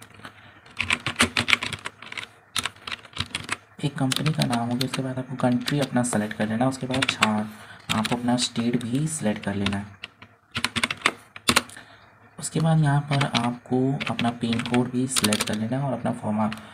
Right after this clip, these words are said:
फ़ोन नंबर, मोबाइल नंबर, ईमेल एड्रेस देना चाहते तो दे सकते हैं,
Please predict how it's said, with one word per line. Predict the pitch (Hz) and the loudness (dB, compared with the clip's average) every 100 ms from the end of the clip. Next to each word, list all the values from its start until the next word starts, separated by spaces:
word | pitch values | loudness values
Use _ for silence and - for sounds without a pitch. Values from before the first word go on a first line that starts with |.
| - - - | -20 -20 -8
फ़ोन | 110 110 113 | -2 0 4
नंबर, | 110 110 110 | 4 4 4
मोबाइल | 104 101 107 | 2 2 2
नंबर, | 107 107 107 107 | 2 4 2 2
ईमेल | 107 113 120 | 2 2 0
एड्रेस | 104 104 110 - | -6 -6 -4 -2
देना | 104 107 | 0 0
चाहते | 107 104 107 | 0 -2 -2
तो | 107 | 0
दे | 101 104 | 0 0
सकते | 110 - 131 | -2 -4 -2
हैं, | 139 | 0